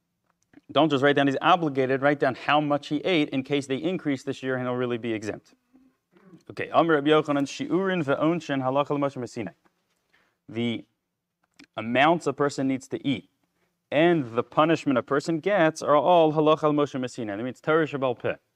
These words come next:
It's not in the Chumash, it's a Masorah that we have.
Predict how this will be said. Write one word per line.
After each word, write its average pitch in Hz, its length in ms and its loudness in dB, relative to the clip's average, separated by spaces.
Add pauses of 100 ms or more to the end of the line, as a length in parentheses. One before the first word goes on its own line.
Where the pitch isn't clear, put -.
(120)
It's - 120 -18
not 160 160 -2
in 147 100 0
the 131 100 0
Chumash, 160 480 -4
it's - 280 -10 (320)
a 135 80 -2
Masorah 147 440 4
that 123 120 0
we 113 140 -4
have. 95 260 -4